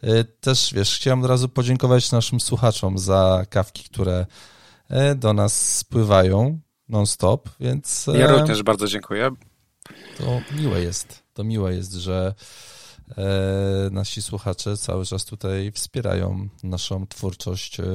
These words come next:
Speaker 1: podcastową związaną z F P L-em. E, i cóż, Marcinie, może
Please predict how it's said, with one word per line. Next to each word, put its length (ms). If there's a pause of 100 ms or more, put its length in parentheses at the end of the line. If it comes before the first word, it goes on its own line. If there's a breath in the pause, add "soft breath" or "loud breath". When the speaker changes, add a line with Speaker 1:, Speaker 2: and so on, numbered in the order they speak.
(100)
Speaker 1:
podcastową 680
związaną 580
z 460 (920 soft breath)
F 180
P 140
L-em. 540 (680)
E, 380 (140)
i 40
cóż, 320
Marcinie, 400
może 580